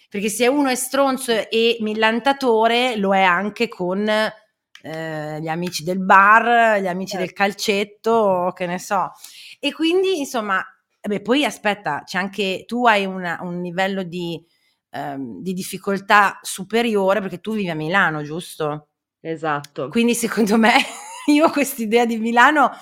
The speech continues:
Speaker 1: eh, che lì c'è proprio un concentrato anche un po' di, di, mm,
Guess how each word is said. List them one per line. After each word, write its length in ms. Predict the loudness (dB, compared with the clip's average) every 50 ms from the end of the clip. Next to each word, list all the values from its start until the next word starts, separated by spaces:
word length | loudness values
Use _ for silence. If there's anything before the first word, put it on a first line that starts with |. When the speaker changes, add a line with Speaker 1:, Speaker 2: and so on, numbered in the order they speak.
| -20 -20 -20 -20 -20 _ _
Speaker 1:
eh, 240 | -8 -6 -4 -4 -4
che 240 | -4 -4 -4 -2
lì 140 | -2 -4 -4 -2
c'è 160 | 0 -2 0
proprio 220 | -2 -2 -4 -4
un 80 | -4 -4
concentrato 920 | -4 -4 -4 -4 -4 -4 -6 -4 -2 0 4 4 4 4 4 0 0 0 2
anche 360 | 2 2 0 -2 -6 -8 -10
un 120 | -8 -4
po' 220 | 0 0 0 0 0
di, 380 | -4 -6 -8 -8 -8 -8 -10 -12
di, 540 | -14 -12 -10 -10 -8 -8 -8 -8 -8 -10 -10 -10
mm, 320 | -10 -10 -10 -12 -14